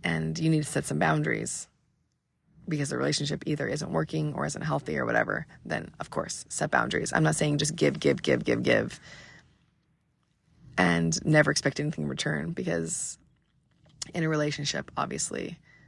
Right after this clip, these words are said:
there is both giving and receiving. So if you have any, if you're having any, like,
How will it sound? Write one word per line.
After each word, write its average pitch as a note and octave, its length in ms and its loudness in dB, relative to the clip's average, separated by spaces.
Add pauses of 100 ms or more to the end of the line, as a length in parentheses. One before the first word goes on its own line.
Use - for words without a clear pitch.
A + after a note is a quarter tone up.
(140)
there D#3 220 -4
is D#3 600 -8 (380)
both D#3 200 -2
giving D3+ 280 -4
and D3+ 120 -4
receiving. - 460 -6 (260)
So - 120 -8
if D#3+ 100 -6
you F2+ 40 -2
have F2+ 100 0
any, E2+ 360 0 (340)
if - 60 -14
you're D#3+ 60 -6
having E3 220 -4
any, D#3+ 240 -6
like, - 360 -8